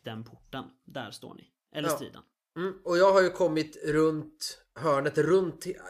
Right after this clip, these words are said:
Speaker 2: hela byggnadskomplexet.
Speaker 1: Mm,
Speaker 2: Och
Speaker 1: precis.
Speaker 2: tagit mig fram tills jag ser det här.
Speaker 1: Ja.
Speaker 2: Och kan agera. Eh.
Speaker 1: Eh, du ser ju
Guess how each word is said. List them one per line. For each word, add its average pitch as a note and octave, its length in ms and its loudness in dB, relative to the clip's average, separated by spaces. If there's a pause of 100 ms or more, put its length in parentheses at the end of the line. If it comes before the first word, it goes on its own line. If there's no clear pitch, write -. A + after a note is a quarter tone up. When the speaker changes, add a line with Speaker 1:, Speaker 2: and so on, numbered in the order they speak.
Speaker 2:
hela D3 240 0
byggnadskomplexet. C3 1300 -6 (720)
Speaker 1:
Mm, C3+ 340 -10 (200)
Speaker 2:
Och D3+ 120 -10
Speaker 1:
precis. D3+ 140 4
Speaker 2:
tagit C3+ 200 -2
mig C3+ 140 -2
fram C3 400 -2
tills B2+ 200 -8
jag B2 120 -4
ser C3+ 200 0
det B2+ 60 -2
här. A2+ 180 -14 (540)
Speaker 1:
Ja. - 320 -18 (120)
Speaker 2:
Och C3+ 80 -20
kan B2 140 -10
agera. A#2+ 340 -8 (3250)
Eh. C#3 520 -10
Speaker 1:
Eh, C3 60 -14 (520)
du F3 180 -16
ser - 260 -10
ju F#3 440 -6